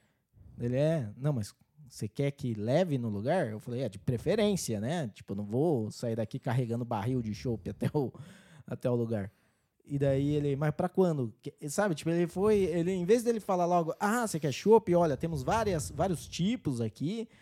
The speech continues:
temos várias quantidades, um melhor, ó, quantas pessoas são, não sei o quê." Sabe, qual... Eu, sem treinamento de vendas, acho que consigo vender o chopp dele melhor do que ele.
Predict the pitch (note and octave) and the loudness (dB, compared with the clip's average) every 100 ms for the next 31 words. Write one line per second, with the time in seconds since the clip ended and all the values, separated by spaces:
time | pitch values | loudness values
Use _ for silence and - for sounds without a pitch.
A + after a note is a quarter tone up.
0 | _ - D#3 D3 D3+ D3+ C3 C3+ B2 G#2+ | _ -2 -2 0 0 0 -2 -6 -8 -6
1 | A#2+ D#3 G#3+ F#3+ C#3 D3 B2+ A2+ C3 A#3+ | 0 2 2 0 -2 -2 -2 0 0 2
2 | C#3+ A2+ F3+ F#3 D3 B2 - A#2 G2+ - | 0 0 -2 -4 -6 -8 -8 -8 -8 -2
3 | D#3+ G3 G3+ D3 C3 C3+ A#2+ E3 - _ | 0 0 0 -2 -4 -6 -6 -6 -10 _
4 | _ - F3+ D3+ D3 - - D3 A2 G#2 | _ -4 -2 0 -2 -4 -20 -20 -20 -20
5 | - _ - F#3 B3 A#3+ - G#3 B3+ A#3 | -20 _ 2 6 6 4 -2 -2 -2 0
6 | A3 F#3+ E3 D3+ D#3 D3+ C3+ D3+ F#3 A3 | 0 2 2 2 2 0 2 2 0 -2
7 | G3 G3 - G3 G3+ F#3+ E3+ E3 E3+ D#3+ | -2 -4 -8 -8 -6 -4 -2 0 0 2
8 | D3+ D3+ - D3 - C3+ B2+ C#3+ E3 E3 | 2 0 0 -2 -2 -2 -2 -2 -2 0
9 | E3+ F3 F3 F#3 A2+ F#2+ | 0 -2 -2 0 0 -4